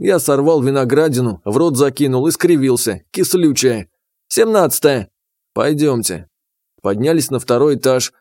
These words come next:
где нас встретил длинный коридор с множеством дверей. Подошли к двери с номером семнадцать.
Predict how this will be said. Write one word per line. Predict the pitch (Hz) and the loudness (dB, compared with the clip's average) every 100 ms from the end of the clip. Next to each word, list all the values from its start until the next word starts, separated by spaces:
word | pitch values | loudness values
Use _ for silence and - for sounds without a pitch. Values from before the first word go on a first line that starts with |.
| _ | _
где | - 90 110 | -12 -6 -4
нас | 110 143 - | -2 -2 -4
встретил | - 139 147 143 | -4 -2 0 0
длинный | 120 123 156 175 151 | 0 0 0 0 -2
коридор | 147 139 120 165 | 0 0 2 0
с | 156 | -2
множеством | 127 143 147 131 147 139 | -2 -2 -2 -4 -4 0
дверей. | 131 156 131 98 - _ _ | 0 2 0 -2 -8 _ _
Подошли | 90 98 92 139 | -6 -4 -2 0
к | 147 | 0
двери | 117 120 156 | 0 0 0
с | 151 | -2
номером | 135 135 143 143 | -2 0 0 -2
семнадцать. | 131 147 147 127 - 104 - | -2 -2 -2 -2 -4 -8 -10